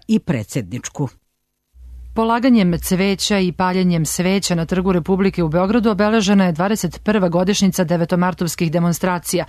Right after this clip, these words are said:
Speaker 2: Lider Srpskog pokreta obnove Vuk Drašković poručuje da Srbiji nikada nije bio potrebniji duh devetog marta i pozvao građane da se na predstojećim izborima jasno opredele za evropsku budućnost Srbije. Đurđica Dragaš.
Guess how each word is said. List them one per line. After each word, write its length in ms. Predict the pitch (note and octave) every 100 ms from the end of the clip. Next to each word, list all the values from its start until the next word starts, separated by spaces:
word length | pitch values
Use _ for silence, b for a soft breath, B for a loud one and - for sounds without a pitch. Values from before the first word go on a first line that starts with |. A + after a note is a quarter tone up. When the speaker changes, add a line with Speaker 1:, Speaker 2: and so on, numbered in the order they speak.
| B B B B
Speaker 2:
Lider 280 | G#3 C4+ B3
Srpskog 380 | C4 B3 - -
pokreta 400 | B3 A#3 G3 G#3
obnove 240 | A#3 G#3+
Vuk 180 | F3+ G#3
Drašković 600 | F3 G3 - C#4 C4+ -
poručuje 480 | - A#3+ A#3 - B3
da 100 | F3+
Srbiji 400 | F#3+ A3 A3 A3
nikada 340 | G#3+ G#3+ F3+
nije 180 | F#3+ G3+
bio 160 | F3 F#3
potrebniji 520 | F3+ F3+ F#3+ F#3+ F#3
duh 280 | E3+ F#3+ -
devetog 540 | E3+ F3 F3+ F3 E3
marta 340 | E3 G3 A3+ A#3
i 60 |
pozvao 340 | F#3 G3 F3 D#3+
građane 420 | E3 F#3 A#3+ A#3
da 120 | F3
se 120 | F3
na 100 | E3+
predstojećim 580 | D#3 E3 G#3+ A3+ - E3
izborima 420 | F3 G#3 A#3+ A3+ - B B B
jasno 280 | A#3+ -
opredele 460 | F3 F#3 F#3+ G#3 G3
za 260 | D#3 F3+ E3+
evropsku 480 | D#3+ D#3+ E3 - F3+
budućnost 580 | E3 D#3+ D#3+ F3+ E3 -
Srbije. 480 | G#3+ G#3 G3 C#3+ D#3+
Đurđica 440 | F#3+ A3+ G#3 A#3
Dragaš. 440 | D#3+ C#3 C#3 -